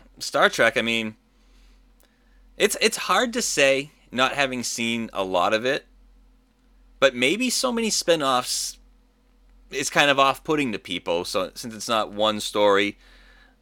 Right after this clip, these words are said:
Um, but I know, I know there's a lot of love for Next Generation,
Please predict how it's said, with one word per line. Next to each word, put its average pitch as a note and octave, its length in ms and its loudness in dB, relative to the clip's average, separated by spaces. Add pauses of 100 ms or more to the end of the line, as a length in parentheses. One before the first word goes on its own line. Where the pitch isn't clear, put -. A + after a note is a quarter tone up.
Um, E2+ 460 0 (720)
but B2+ 160 2
I A#2+ 80 4
know, C#3 300 0 (160)
I B2 80 2
know B2 160 2
there's G2+ 180 -4
a G2+ 60 -4
lot F#2+ 320 2
of G2 80 0
love F2+ 240 -4
for G#2 100 -6
Next F2 220 -4
Generation, F2 720 -4